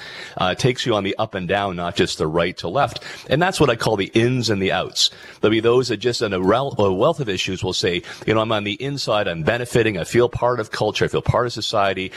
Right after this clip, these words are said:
things are working for me." And then there's the outs who feel quite the opposite. And there's a cadre of individuals who control everything,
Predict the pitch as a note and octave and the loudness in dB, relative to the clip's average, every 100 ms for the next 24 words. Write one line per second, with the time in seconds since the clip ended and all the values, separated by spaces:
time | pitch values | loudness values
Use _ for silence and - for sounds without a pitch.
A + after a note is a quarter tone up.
0 | - - A2+ G#2+ G2+ G2+ G#2 F#2 G2 G2+ | -8 -2 0 2 0 2 0 0 0 0
1 | B2 - F#2+ G2+ G#2+ G#2+ F#2 G#2 G#2+ - | -2 -4 -4 -2 0 0 0 0 0 2
2 | F3+ F3+ - G#2+ - G#2 G2 F#2+ - - | 0 2 2 0 2 4 4 0 -8 -14
3 | - - G#2 F#2 F#2+ A#2+ F3+ - G#2+ E2 | 0 2 2 2 2 2 0 0 0 2
4 | D2+ - - - G2+ G2 F#2 - - C3 | 0 -4 -18 -6 -2 0 -2 -6 0 0
5 | A#2 A#2 G#2 E2+ B2 A#2+ G#2+ A2+ A2+ G#2 | 0 -2 -2 2 2 2 2 0 2 0
6 | - - D3 - D#3+ C3+ B2+ - A2+ A2+ | -2 -4 0 2 2 2 -2 2 2 2